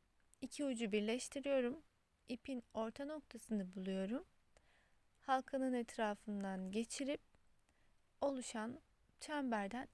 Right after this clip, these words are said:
iki ipin ucunu tekrar geçiriyorum. Ve böylece makrome iplerini halkaya sabitlemiş oluyorum. Çok basit bir işlem.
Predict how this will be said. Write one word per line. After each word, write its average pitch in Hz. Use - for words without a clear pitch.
iki 262
ipin -
ucunu 254
tekrar 220
geçiriyorum. 233
Ve 269
böylece 262
makrome 269
iplerini 202
halkaya 262
sabitlemiş 233
oluyorum. -
Çok -
basit 233
bir 196
işlem. 262